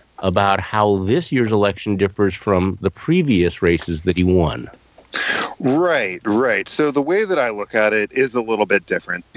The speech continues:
Speaker 2: <clears throat> And I kind of start out by going back to twenty ten and twenty fourteen and trying to figure out if there's any connection in the data between sort of the national environment overall and between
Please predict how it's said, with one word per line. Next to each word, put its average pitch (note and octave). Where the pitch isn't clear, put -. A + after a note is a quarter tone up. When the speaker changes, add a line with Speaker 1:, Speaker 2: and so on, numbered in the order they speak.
Speaker 2:
<clears throat> D#3+
And B2+
I A#2+
kind G3
of G3
start C#3
out B2+
by A2
going A2
back G#2
to G2
twenty C#3+
ten G#2+
and G2
twenty A2
fourteen F2+
and G#2+
trying D#3
to C3+
figure A#2+
out A2+
if A#2+
there's A#2+
any B2
connection G#2
in G#2+
the G#2
data F#2+
between G#2
sort G2+
of F#2+
the F#2
national C3
environment G#2+
overall F#2
and G2+
between G2